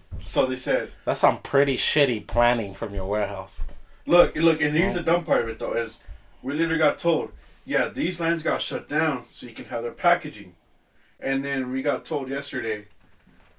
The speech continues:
Speaker 1: "Yeah, just, uh, don't, don't, you guys stop running. You guys are going home. Or if you guys want, you guys could go to a different line and work." I was like, "Put me down for personal." And so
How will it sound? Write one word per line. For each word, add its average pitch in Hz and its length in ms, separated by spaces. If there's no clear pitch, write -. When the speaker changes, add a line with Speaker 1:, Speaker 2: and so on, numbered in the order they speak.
Speaker 1:
"Yeah, 165 260
just, 151 200
uh, 131 420
don't, 160 300
don't, - 180
you 127 60
guys 135 220
stop 135 260
running. 139 380
You 113 120
guys 120 200
are 117 40
going 123 240
home. 117 400
Or 117 240
if 113 100
you 120 60
guys 120 180
want, 147 460
you 127 160
guys 127 180
could 113 160
go 120 240
to 120 180
a 110 40
different 110 340
line 151 320
and 110 160
work." 160 420
I 156 120
was 170 280
like, - 340
"Put 170 160
me 156 60
down 147 120
for - 100
personal." - 420
And - 140
so - 100